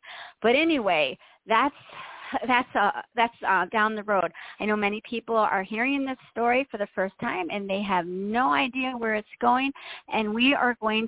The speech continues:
to bring on the most amazing, strong, wonderful woman that I just met, I think, five days ago. And we have been in contact a lot. And I just want, Marty and I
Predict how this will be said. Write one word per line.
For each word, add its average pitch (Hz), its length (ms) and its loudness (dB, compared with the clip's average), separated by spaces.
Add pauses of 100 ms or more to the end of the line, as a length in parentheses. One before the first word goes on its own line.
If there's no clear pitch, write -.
to 220 140 -6
bring 214 380 -2
on 202 420 4 (560)
the 233 80 6
most 240 300 4 (100)
amazing, 240 880 0 (220)
strong, 220 800 4 (260)
wonderful 233 960 2
woman 202 420 0
that 196 200 2
I 233 440 4
just 233 260 -2
met, 220 380 4
I 190 220 -4
think, 285 220 2 (160)
five 180 400 4
days 190 280 -6
ago. 175 440 0 (440)
And 220 200 0
we 226 160 -2
have 214 260 0
been 202 160 -2
in 202 240 -6
contact 190 560 -4
a 196 80 -2
lot. 190 340 4
And 196 140 -6
I 196 200 -2
just 214 180 -10 (140)
want, 196 280 2 (180)
Marty 190 320 2
and 214 100 -2
I 190 280 2